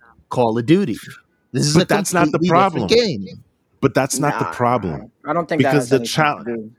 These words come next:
Speaker 3: but anyway.
Speaker 2: But that's not the problem, because the challenges, right, are
Speaker 3: Twenty-five.
Speaker 2: pretty weird to begin with, right?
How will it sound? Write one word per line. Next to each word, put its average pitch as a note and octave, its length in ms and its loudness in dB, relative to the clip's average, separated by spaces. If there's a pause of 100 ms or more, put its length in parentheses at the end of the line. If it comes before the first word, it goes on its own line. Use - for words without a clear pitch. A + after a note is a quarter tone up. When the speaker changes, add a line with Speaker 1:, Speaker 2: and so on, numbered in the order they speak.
Speaker 3:
but - 160 -6
anyway. B2 340 -8
Speaker 2:
But C#3+ 120 4
that's C#3+ 240 -2
not D3+ 160 -2
the D#3+ 80 -8
problem, B2+ 440 -2
because G2 300 -6
the G#2 100 -2
challenges, G#2 880 -2
right, G#2 280 0 (560)
are G#2+ 380 2
Speaker 3:
Twenty-five. A#2 540 -6
Speaker 2:
pretty C#3 240 0
weird A#2+ 400 2
to A2+ 100 0
begin G#2 360 0
with, D2+ 200 -6
right? G#2 280 -2